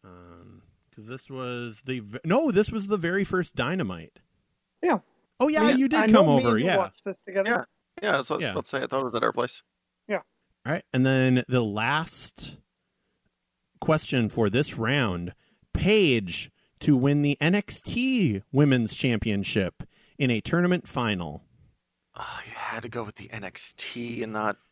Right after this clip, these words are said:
Speaker 3: mm.
Speaker 1: Yeah, no, I'm not giving you her seven-second win over A J Lee.
Speaker 3: Yeah, that's the one I remembered.
Speaker 1: That becomes a full match for some reason in Fighting With My Family.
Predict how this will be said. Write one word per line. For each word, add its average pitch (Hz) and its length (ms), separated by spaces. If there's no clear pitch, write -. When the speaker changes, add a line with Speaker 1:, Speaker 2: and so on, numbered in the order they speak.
Speaker 3:
mm. 104 380
Speaker 1:
Yeah, 131 360
no, 127 220
I'm 120 120
not 135 300
giving 123 380
you 120 280
her 107 480
seven-second 123 1600
win 127 280
over 123 300
A 127 160
J 127 320
Lee. 135 420
Speaker 3:
Yeah, 110 400
that's - 280
the 113 60
one 117 120
I 107 100
remembered. 101 540
Speaker 1:
That 131 180
becomes 143 380
a 123 120
full 165 440
match 139 500
for 180 160
some 175 300
reason 180 460
in 139 340
Fighting 135 360
With 143 120
My 123 140
Family. 160 580